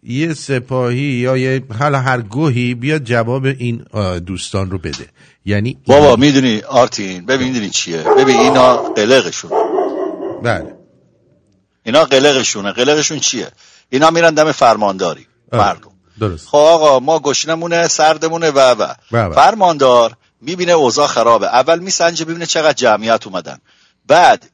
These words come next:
Speaker 2: میا-، این استراتژیک ها، گوش کن. بعد میان، فرماندار میاد بیرون. میاد وقت می‌خره. در این زمان اون معاونش اینا دارن تماس می‌گیرن با که نیرو بیارن.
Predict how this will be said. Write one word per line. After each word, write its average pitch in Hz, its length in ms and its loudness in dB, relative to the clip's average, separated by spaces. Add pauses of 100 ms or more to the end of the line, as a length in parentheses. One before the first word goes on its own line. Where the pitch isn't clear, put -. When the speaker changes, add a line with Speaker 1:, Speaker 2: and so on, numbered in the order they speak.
(180)
Speaker 2:
میا-، 131 380 -4
این 185 140 -6
استراتژیک 127 680 -2
ها، 123 260 2
گوش 123 280 -8
کن. 80 280 -12
بعد 147 320 2
میان، 147 480 2 (300)
فرماندار 196 520 2
میاد 185 320 0
بیرون. 117 360 -6 (440)
میاد 185 360 2
وقت 196 340 2
می‌خره. 107 440 -6
در 143 200 2
این 190 220 -6
زمان 165 400 0
اون 175 140 -8
معاونش 151 600 2
اینا 156 160 -2
دارن 151 240 2
تماس 156 400 0
می‌گیرن 160 460 -2
با 151 160 2
که 139 160 -2
نیرو 143 320 2
بیارن. 92 420 -2